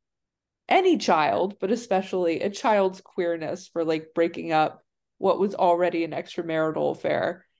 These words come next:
It's, it's complicated, but it,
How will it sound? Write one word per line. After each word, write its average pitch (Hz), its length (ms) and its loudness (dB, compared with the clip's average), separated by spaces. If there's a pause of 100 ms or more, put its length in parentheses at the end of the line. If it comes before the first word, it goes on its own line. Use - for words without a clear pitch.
(140)
It's, - 380 -2
it's 220 200 2
complicated, 247 1080 2
but 185 220 0
it, 190 260 -2